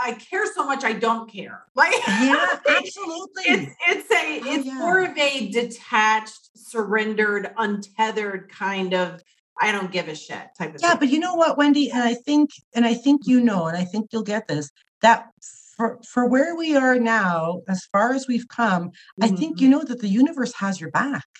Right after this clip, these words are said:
Speaker 1: Right. Yeah, you're totally right. Yep.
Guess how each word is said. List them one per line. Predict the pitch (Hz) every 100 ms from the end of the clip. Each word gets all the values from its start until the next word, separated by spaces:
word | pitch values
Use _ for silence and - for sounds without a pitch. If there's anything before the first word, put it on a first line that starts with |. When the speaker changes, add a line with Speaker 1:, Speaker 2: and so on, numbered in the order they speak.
| _ -
Speaker 1:
Right. | 202 180 170 151 _ -
Yeah, | 175 165 160 180
you're | 190
totally | 220 190 175
right. | 160 165 147 -
Yep. | 190 226 285